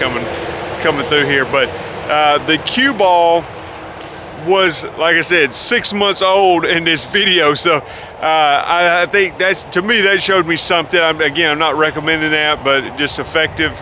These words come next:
even after sitting in the tank for months and months and months. And I think a lo-, another thing that was a big factor in today's video was that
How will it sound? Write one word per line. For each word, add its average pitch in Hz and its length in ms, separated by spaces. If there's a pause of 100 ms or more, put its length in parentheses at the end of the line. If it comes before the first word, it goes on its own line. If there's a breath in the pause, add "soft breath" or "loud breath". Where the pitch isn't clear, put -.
even 156 300
after 147 320
sitting 160 320
in 156 100
the 135 80
tank 147 360
for 123 120
months 139 400
and 123 100
months 143 240
and 127 140
months. 139 280 (680 loud breath)
And 180 400
I 170 140
think 214 300
a 175 60
lo-, 190 360
another 185 220
thing 185 220
that 165 100
was 147 100
a 131 60
big 165 180
factor 160 420
in 139 80
today's 143 360
video 139 560 (360 loud breath)
was 147 240
that 139 360